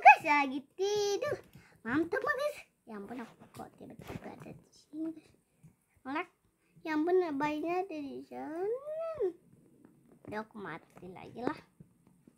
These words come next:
Kenapa tiba-tiba aku di sini, guys? Coba aku reset. Oke, dah, itu bayinya, guys. Ternyata kita harus bawa di keluar.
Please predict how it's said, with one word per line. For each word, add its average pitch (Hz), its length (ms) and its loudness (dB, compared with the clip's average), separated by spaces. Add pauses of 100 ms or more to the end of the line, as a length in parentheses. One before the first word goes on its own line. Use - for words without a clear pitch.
(160)
Kenapa 226 400 -8
tiba-tiba 220 480 -10
aku 208 160 -18
di 208 80 -14
sini, 202 320 -16
guys? 220 240 -20
Coba 220 240 -12
aku 226 240 -14
reset. 240 320 -18 (2000)
Oke, 202 400 -8
dah, 262 480 2
itu 285 240 -8
bayinya, 277 400 2
guys. 359 400 4 (560)
Ternyata 277 480 -2
kita 330 260 -2
harus 339 300 4
bawa 269 400 4
di 269 160 -6
keluar. 554 800 12